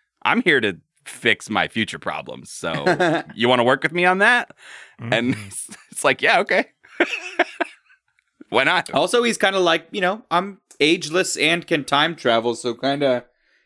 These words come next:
Speaker 2: you know,
Speaker 1: <laughs>
Speaker 2: I'll get the, I'll get the rock out of your head when you die, bro. It's cool."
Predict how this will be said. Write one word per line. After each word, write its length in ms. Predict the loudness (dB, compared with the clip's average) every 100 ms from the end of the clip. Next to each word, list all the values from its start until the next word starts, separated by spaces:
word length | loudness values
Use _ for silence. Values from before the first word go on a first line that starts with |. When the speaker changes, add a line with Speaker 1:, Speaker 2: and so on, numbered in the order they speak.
| -6
Speaker 2:
you 100 | 0
know, 180 | 0 0 -10
Speaker 1:
<laughs> 60 | -8
Speaker 2:
I'll 100 | -4
get 180 | -2 0
the, 100 | 0
I'll 80 | 0
get 160 | 0 0
the 80 |
rock 260 | 2 2 2
out 80 | 0
of 60 |
your 160 | 2 0
head 280 | 2 0 2
when 140 | -2
you 100 | -2
die, 340 | 0 0 0 -2
bro. 260 | -4 -6 -8
It's 180 | -10 -2
cool." 320 | 0 0